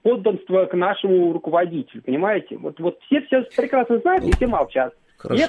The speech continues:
Speaker 1: это сто лет.
Speaker 2: спасибо.
Speaker 1: Понимаете,
Speaker 2: Спасибо.
Speaker 1: как, как это сложно, как
Speaker 2: Хорошо.
Speaker 1: сложно жить в этой
Speaker 2: Спасибо.
Speaker 1: стране, в этой.
Speaker 2: Спасибо.
Speaker 1: Пожалуйста.
Speaker 2: Да, а, я не знаю, кто там что знает. А, в молчанку никто не играет.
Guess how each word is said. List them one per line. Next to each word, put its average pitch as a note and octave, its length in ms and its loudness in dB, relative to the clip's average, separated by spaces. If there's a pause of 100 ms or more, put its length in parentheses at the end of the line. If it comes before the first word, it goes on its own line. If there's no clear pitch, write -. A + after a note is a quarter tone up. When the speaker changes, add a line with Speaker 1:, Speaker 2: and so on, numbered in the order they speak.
Speaker 1:
это - 120 -4
сто B3+ 120 2
лет. C#3+ 140 0
Speaker 2:
спасибо. A2+ 500 -6
Speaker 1:
Понимаете, A#3 400 0
Speaker 2:
Спасибо. - 240 -4
Speaker 1:
как, F3 160 0
как - 100 -4
это D#3+ 120 -2
сложно, F3 300 2
как G#2+ 80 -4
Speaker 2:
Хорошо. - 180 -4
Speaker 1:
сложно F#3 320 2
жить F3 160 -2
в - 60 -8
этой A#2 180 -6
Speaker 2:
Спасибо. A#2+ 180 -4
Speaker 1:
стране, C#3+ 220 -2
в G#2+ 60 -10
этой. F2+ 180 -16
Speaker 2:
Спасибо. A2+ 500 -8
Speaker 1:
Пожалуйста. D#3 460 -6 (320)
Speaker 2:
Да, G2 500 -6
а, F#2+ 380 -6 (280)
я C3+ 220 -6
не D3 120 -2
знаю, A2 340 -4
кто - 240 -10
там A#2 180 -6
что A#2 260 -6
знает. A2 500 -6 (2250)
А, F#2+ 280 -2 (480)
в G2 140 -10
молчанку C3 560 -2
никто C3+ 280 -4
не C3+ 180 -2
играет. B2 500 -4